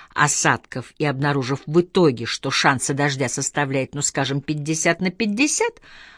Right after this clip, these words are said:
отчего премия подскочила бы до двадцати тысяч фунтов. Но опять-таки... Каким нужно быть идиотом, чтобы устраивать в Англии с её переменчивой погодой летний приём, который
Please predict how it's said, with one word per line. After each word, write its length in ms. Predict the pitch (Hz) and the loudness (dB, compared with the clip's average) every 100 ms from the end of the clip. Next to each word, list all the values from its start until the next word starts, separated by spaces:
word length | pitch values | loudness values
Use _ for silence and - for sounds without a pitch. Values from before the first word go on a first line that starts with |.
| - - | -6 0
отчего 440 | 170 - 165 151 | 0 2 2 2
премия 360 | - 143 131 170 | 0 0 0 -2
подскочила 640 | 247 - 254 262 277 277 | -4 -2 -2 0 0 0
бы 140 | 254 | 0
до 120 | 262 254 | 0 0
двадцати 680 | 254 320 320 370 349 415 | 2 2 2 0 2 2
тысяч 440 | 403 202 - 131 - | 2 0 -2 -4 -8
фунтов. 520 | - 80 - - _ _ _ _ _ _ _ _ | -10 -14 -14 -20 _ _ _ _ _ _ _ _
Но 120 | - 135 | -14 -14
опять-таки... 800 | - 240 349 - - - - - _ _ _ _ _ | -4 0 0 -2 -12 -12 -16 -20 _ _ _ _ _
Каким 320 | - 135 147 156 | -4 0 2 4
нужно 280 | 170 190 | 4 4
быть 240 | 180 214 - | 4 2 2
идиотом, 640 | 247 226 320 370 415 202 | 0 4 4 6 2 2
чтобы 300 | 151 - 143 143 | -2 0 0 0
устраивать 600 | - 160 151 131 127 117 | 0 2 2 2 -2 0
в 120 | 98 | 2
Англии 480 | 190 302 208 113 - - - | 4 2 -2 -4 -4 -14 -10
с 140 | - 180 | 0 4
её 200 | 175 151 | 6 4
переменчивой 760 | 147 135 131 240 311 370 349 | 2 2 4 2 4 4 4
погодой 600 | 349 339 277 254 156 135 - - - | 6 2 4 4 4 2 -2 -18 -6
летний 420 | 220 311 285 - 262 | 4 6 6 4 2
приём, 440 | - 311 220 143 | 4 6 6 4
который 520 | - 160 170 165 156 | 2 2 4 4 2